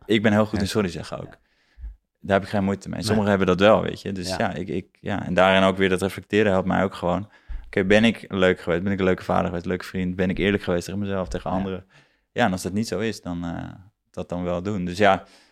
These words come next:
Speaker 1: de ene kant die persoonlijke ontwikkeling is top. En aan de andere kant denk ik ook: "Ja, zoveel weet ik eigenlijk niet, man."
Speaker 2: Nee.
Speaker 1: Toch? Ja.
Speaker 2: Nee, hoe meer je weet, hoe
Speaker 1: Ja,
Speaker 2: meer
Speaker 1: en dat vind ik ook wel
Speaker 2: je
Speaker 1: leuk om
Speaker 2: niet
Speaker 1: dan
Speaker 2: weet.
Speaker 1: met anderen
Speaker 2: Ja, ja,
Speaker 1: die,
Speaker 2: ja.
Speaker 1: die dan aanzien hebben in een bepaalde persoonlijke ontwikkeling, dat ik denk: "Oké, zijn we vrienden geworden."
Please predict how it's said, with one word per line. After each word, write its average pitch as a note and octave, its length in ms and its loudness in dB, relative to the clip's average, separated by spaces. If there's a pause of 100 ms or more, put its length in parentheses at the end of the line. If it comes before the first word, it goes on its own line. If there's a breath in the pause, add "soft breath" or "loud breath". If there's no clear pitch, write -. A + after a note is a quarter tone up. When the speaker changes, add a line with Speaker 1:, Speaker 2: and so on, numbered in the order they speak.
(340 soft breath)
Speaker 1:
de - 80 -2
ene G#2 120 6
kant A2+ 180 6
die A2+ 80 4
persoonlijke A#2 360 2
ontwikkeling A2+ 360 2
is G2 100 -2
top. D#3 340 -2
En - 100 -14
aan F#2+ 60 -4
de F#2+ 60 0
andere G2+ 180 0
kant F#2+ 280 -2
denk F#2 160 0
ik F#2 120 -2
ook: F#2+ 120 0
"Ja, G2 140 -4
zoveel G2+ 300 -6
weet G#2+ 160 0
ik G#2 100 -6
eigenlijk F2+ 340 -8
niet, F#2 100 -6
man." G#2 100 0
Speaker 2:
Nee. F2 120 -6 (420)
Speaker 1:
Toch? A2+ 300 0
Ja. G2+ 100 -2
Speaker 2:
Nee, G2+ 100 4
hoe G#2 80 4
meer G2+ 240 4
je G2 120 6
weet, F#2 320 4
hoe G2 100 2
Speaker 1:
Ja, C3+ 120 8
Speaker 2:
meer D3+ 100 8
Speaker 1:
en A#2+ 60 6
dat F#2+ 120 6
vind F#2 140 4
ik - 80 4
ook C#3 100 6
wel C3+ 120 6
Speaker 2:
je - 100 6
Speaker 1:
leuk - 100 2
om B2+ 60 2
Speaker 2:
niet A2 80 4
Speaker 1:
dan B2+ 100 4
Speaker 2:
weet. - 120 4
Speaker 1:
met - 40 -2
anderen A2+ 880 4
Speaker 2:
Ja, F#2+ 300 -4
ja, F2 160 -2
Speaker 1:
die, A2 160 6
Speaker 2:
ja. G2+ 120 2
Speaker 1:
die A2 140 6
dan G#2+ 120 6
aanzien A2 480 4
hebben G#2 340 4
in G#2 140 2
een G2+ 60 2
bepaalde G2+ 380 2
persoonlijke G#2 400 -4
ontwikkeling, F#2+ 500 0
dat F#2+ 140 -4
ik F#2+ 100 -6
denk: G2 200 -2
"Oké, G#2 260 -2
zijn F#2+ 180 -14
we G2 60 -16
vrienden B2 300 -4
geworden." A2 400 -2